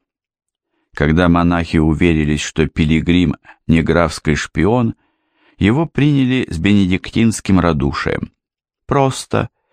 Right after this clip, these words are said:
без неприязни, со вниманием к практической стороне дела. Он прошел сразу в трапезную, где за скудным ужином — община в молчании внимала читаемому на весьма несовершенной латыни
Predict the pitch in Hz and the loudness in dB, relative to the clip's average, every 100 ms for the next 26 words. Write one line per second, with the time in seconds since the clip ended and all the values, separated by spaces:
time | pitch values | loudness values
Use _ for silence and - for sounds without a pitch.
0 | - - 110 120 - _ _ _ _ _ | -12 -4 0 -2 -4 _ _ _ _ _
1 | 104 90 - 85 85 85 80 71 80 78 | 0 0 0 0 2 0 -2 0 0 0
2 | - _ _ - 131 113 117 113 139 131 | -6 _ _ -4 0 2 2 2 2 0
3 | 120 113 - 95 95 - 110 110 - 90 | 0 -2 -2 -2 -2 -4 -4 -4 -2 -4
4 | - 78 78 80 80 69 50 50 - _ | -2 0 2 2 0 -2 -2 -4 -8 _
5 | _ _ _ _ _ _ _ - 165 143 | _ _ _ _ _ _ _ -2 -2 0
6 | 127 117 139 127 - 113 110 101 - - | 0 0 0 -2 -2 -2 -2 -4 -4 -2
7 | 65 - 57 50 55 50 - _ _ _ | -2 -2 -4 0 0 -2 -8 _ _ _
8 | - 85 92 90 92 87 - 95 85 85 | -8 -2 0 0 -2 -4 -2 0 2 2
9 | 78 - 110 95 85 80 - _ _ _ | 0 -2 -2 0 0 0 -4 _ _ _
10 | - 85 - - - 151 127 104 85 82 | -8 -6 -4 -4 0 0 0 0 -2 -2
11 | - 113 110 92 78 80 82 92 87 - | -2 0 0 0 0 0 0 0 -2 -4
12 | 85 - 82 85 85 80 80 73 78 82 | -6 -2 0 0 0 0 0 0 -2 -2
13 | - 78 80 78 73 69 71 69 - 64 | -2 0 2 0 -2 -2 -2 -2 -2 0
14 | 62 50 55 - 117 117 113 | 0 0 -2 -2 -2 0 -2